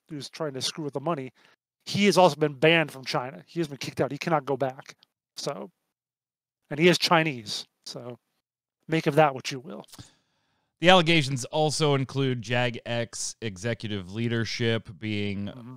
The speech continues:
Speaker 2: basically bought off or bribed, uh, with millions of dollars for the original sale to Platinum Fortune. Now, that money was paid out, and there was more money expected to be paid out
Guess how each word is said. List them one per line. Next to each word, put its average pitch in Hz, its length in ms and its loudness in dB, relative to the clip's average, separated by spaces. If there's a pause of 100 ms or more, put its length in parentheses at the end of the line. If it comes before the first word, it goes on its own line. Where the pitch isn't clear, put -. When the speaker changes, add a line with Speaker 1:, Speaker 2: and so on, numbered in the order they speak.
Speaker 2:
basically 110 500 -4
bought 117 400 -2
off 107 320 -2
or 92 220 -10
bribed, 107 800 -2 (240)
uh, 98 420 -4
with 101 420 -4
millions 113 680 -2
of 92 220 -10
dollars 107 600 0
for 104 300 -6
the 92 320 -8
original 120 580 -4
sale 113 580 0 (220)
to 95 160 -8
Platinum 101 480 -6
Fortune. 113 640 -4 (460)
Now, 98 180 -2
that 117 240 2
money 120 260 0
was 101 220 -4
paid 117 320 -4
out, 110 320 0
and 92 180 -6
there 92 100 -6
was 92 180 -6
more 117 200 0
money 110 360 -2
expected 117 880 -4
to 107 80 -8
be 98 220 -4
paid 95 340 -4
out 92 300 -4